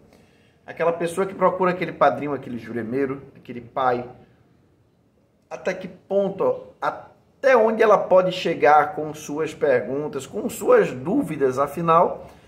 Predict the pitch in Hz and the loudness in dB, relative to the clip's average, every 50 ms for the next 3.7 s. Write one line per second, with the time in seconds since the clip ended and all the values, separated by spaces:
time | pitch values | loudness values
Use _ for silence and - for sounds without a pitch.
0 | _ _ _ _ - 269 254 208 - 175 170 165 165 165 160 170 - - 320 285 | _ _ _ _ -8 -4 -4 -4 -2 -2 -4 -4 -4 -6 -6 -6 -6 -4 -2 -2
1 | 254 - 196 175 160 160 160 - 143 147 147 147 151 143 135 - - - 113 107 | -2 -2 -2 -4 -6 -8 -6 -4 -4 -4 -4 -4 -8 -10 -10 -12 -14 -14 -10 -10
2 | 117 123 - - - 277 294 - - - _ _ _ _ _ _ _ _ _ _ | -10 -10 -12 -12 -10 -10 -10 -10 -12 -20 _ _ _ _ _ _ _ _ _ _
3 | _ _ _ - 214 214 214 208 185 185 170 - - - | _ _ _ -6 -2 0 0 2 2 2 2 0 -2 -8